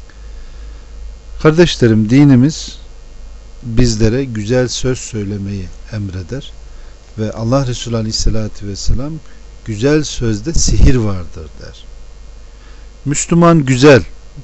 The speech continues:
tatlı, çekici konuşmalarıyla kalpleri büyülediği, cezbettiği zaman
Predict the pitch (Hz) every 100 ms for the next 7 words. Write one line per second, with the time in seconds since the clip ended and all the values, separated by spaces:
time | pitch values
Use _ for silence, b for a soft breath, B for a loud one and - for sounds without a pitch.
0 | - - 135 123 139 127 101 - - -
1 | - - - - 131 - 147 - 160 147
2 | 131 139 131 135 151 170 123 98 - 131
3 | 131 - 143 147 131 123 120 117 113 98
4 | 101 87 - b b b b b b -
5 | 160 180 147 135 - - 113 101 107 117
6 | 131